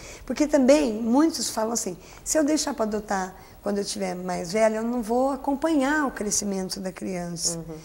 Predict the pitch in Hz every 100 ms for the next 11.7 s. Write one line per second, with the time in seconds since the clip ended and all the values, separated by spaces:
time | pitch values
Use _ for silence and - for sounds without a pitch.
0 | - - - 226 233 254 339 370 - 262
1 | 254 254 208 190 175 - - - - 220
2 | 220 196 196 196 185 - 190 190 190 190
3 | 185 185 180 180 - 180 170 170 226 -
4 | - - 190 - 180 - 185 180 170 170
5 | - - - - - 175 170 180 190 -
6 | 214 202 254 294 - - - - 240 233
7 | 226 226 226 226 320 196 190 - 196 190
8 | 185 202 190 247 254 240 233 247 - 220
9 | 208 202 180 185 269 262 185 - - -
10 | - 254 262 269 277 285 285 294 311 311
11 | 320 302 370 330 294 175